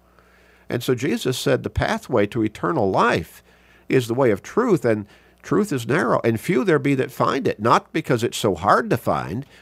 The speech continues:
but because so many people do not want to restrict themselves to living by the truth. They want to live according to the lies of the devil, that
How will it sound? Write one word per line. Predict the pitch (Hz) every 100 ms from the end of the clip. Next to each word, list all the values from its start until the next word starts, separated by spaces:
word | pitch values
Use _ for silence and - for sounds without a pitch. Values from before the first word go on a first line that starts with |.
| - _ _
but | - 131
because | 131 127 120
so | 143
many | 135 104
people | 101 - 214 113
do | 104
not | 110 113 -
want | 113 117
to | 123
restrict | 90 98 - - 226 -
themselves | 123 95 - 82 87 120 - - -
to | 151 135
living | 123 208 196 107 127 120
by | 113 98 80 101
the | 123 156
truth. | 165 - 233 123 - - _ _ _ _ - _
They | 123
want | 220 214
to | 123
live | 117 127 135 135 _ _ _ _ _
according | - 131 139
to | 131
the | 117
lies | 107 - - 156
of | 127
the | 113
devil, | 101 160 226 - - _ _ _ _ _ _ _
that | 117 110